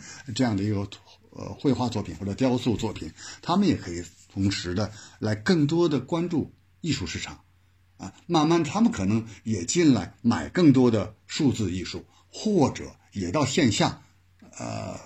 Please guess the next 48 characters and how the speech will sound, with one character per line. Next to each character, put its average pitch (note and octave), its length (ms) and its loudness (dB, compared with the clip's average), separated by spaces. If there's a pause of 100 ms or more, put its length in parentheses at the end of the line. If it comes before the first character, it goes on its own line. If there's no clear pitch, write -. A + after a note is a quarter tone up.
(140)
去 - 160 -4
买 E3 240 0
一 - 60 -8
些 A#2+ 340 2 (160)
油 G2+ 280 -4
画 D3+ 280 0
啊、 A#2 200 0
雕 D3+ 280 -2
塑 C#3+ 320 2
啊、 G#2+ 340 0
中 D3+ 160 2
国 D3 380 4
书 D#3+ 220 -2
画， C#3+ 280 0 (140)
那 G#3+ 100 -2
都 A#3+ 220 2
有 B3 100 6
可 - 220 -6
能 C#3 160 -10
的， - 140 -10 (720)
是 - 100 -4
吧？ G#2 200 0
这 - 160 0
样 F#3+ 120 4
属 - 200 -2
于 G#2 200 6
也 E2 320 4
会 D3+ 380 2 (200)
让 B2 320 0
更 D#3 280 4
多 D#3+ 200 0
的 B2+ 240 0 (320)
投 B2+ 160 2
资 C#3 140 0
者、 - 280 -6 (300)
爱 F#3 160 0
好 B2+ 200 -2
者 - 240 -10 (320)
进 G#3+ 220 4
入 B2+ 160 6
我 E2 100 -4
们 D2+ 160 -12
的 F2 100 -8
原 E2 280 -8
来 F2+ 100 -10
的 F2 120 -12
市 - 180 -8
场， - 180 -14